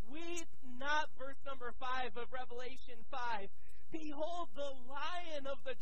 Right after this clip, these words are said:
tribe of Judah, the Root of David, hath prevailed to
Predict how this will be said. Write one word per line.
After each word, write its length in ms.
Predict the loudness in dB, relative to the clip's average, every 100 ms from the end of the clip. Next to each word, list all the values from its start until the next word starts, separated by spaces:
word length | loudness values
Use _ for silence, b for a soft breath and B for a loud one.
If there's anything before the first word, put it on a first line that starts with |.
| 0
tribe 500 | 0 0 2 0 0
of 160 | 0 0
Judah, 560 | 0 0 -2 0 0 0 B B 0
the 140 | 0 0
Root 240 | 0 0 0
of 80 | 0 0
David, 560 | 0 0 0 0 0 0
hath 240 | 0 0 0
prevailed 720 | 0 0 0 0 0 0 0
to 100 | 0